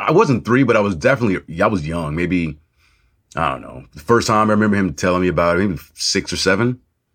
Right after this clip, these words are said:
And just basically just saying, it's like, "Look, you know, the, the, the, the genesis or the,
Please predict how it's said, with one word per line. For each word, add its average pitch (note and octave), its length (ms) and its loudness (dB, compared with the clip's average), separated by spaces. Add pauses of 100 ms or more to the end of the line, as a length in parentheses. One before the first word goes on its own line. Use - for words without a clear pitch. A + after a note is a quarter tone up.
(540)
And G2+ 440 0
just A#2 200 -2
basically F3 280 2
just D#3 120 0
saying, F3 240 4
it's A2+ 80 0
like, B2+ 80 4
"Look, D#3 260 2
you G#2 80 0
know, G2+ 380 0 (1160)
the, B2+ 180 2
the, A#2+ 120 4 (160)
the, B2+ 220 4
the A2+ 100 0
genesis B2 460 2
or G2+ 120 2
the, F2+ 340 2